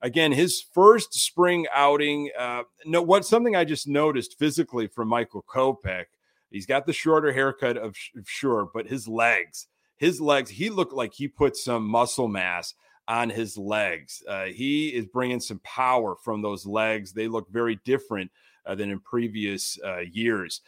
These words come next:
So first inning, only, uh, ten pitches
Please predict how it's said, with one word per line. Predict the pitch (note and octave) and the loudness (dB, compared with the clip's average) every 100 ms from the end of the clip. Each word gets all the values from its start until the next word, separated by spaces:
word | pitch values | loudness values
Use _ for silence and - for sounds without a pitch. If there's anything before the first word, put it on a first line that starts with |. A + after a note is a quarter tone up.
| _ _ | _ _
So | - D#3 | 2 4
first | C#3+ G3+ G3+ - | 8 8 8 6
inning, | G3 G3 G3 D#3+ _ _ _ | 4 4 0 -4 _ _ _
only, | - G3+ A3 G#3+ F3 | -2 0 2 0 0
uh, | C#3+ C3 | -2 -2
ten | A#2+ D3+ E3+ D3+ | -4 -2 -2 -2
pitches | B2 F3 F3+ B2 G2+ G2 | 0 0 0 -4 -4 -8